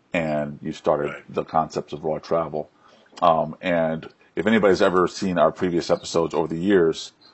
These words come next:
Speaker 1: um, they would know that, uh, we've discussed that and we've gotten deep into the business aspects of Raw Travel. But this is now five years. This is your fifth season of, of doing this show.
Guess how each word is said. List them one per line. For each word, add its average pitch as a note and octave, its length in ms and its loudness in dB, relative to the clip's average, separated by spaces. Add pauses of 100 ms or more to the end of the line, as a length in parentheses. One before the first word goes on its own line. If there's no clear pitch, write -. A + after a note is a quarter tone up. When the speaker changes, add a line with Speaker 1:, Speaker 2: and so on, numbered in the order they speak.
(120)
Speaker 1:
um, D#2 400 0
they F2+ 100 0
would E2+ 160 2
know F#2 300 4
that, D#2 320 0 (600)
uh, E2+ 220 0
we've E2+ 220 -2
discussed F#2 440 0
that F2 100 4
and E2+ 80 2
we've E2 140 0
gotten D#2+ 300 -2
deep D#2+ 200 -6
into D#2+ 500 -4 (360)
the E2+ 160 -2
business G#2 400 0
aspects D#2+ 480 -2
of D#2 80 -8
Raw D2+ 160 2
Travel. - 460 -4
But E2 240 0 (320)
this C#3+ 140 0
is C3+ 60 -2
now G#2+ 300 6
five F#2+ 360 6
years. E2+ 200 0
This A2+ 80 0
is A2 60 -2
your F2 80 2
fifth - 280 0
season E2 640 -2
of, E2 300 4
of D2+ 220 0
doing F#2 260 -2
this D#2 140 -6
show. D#2 380 0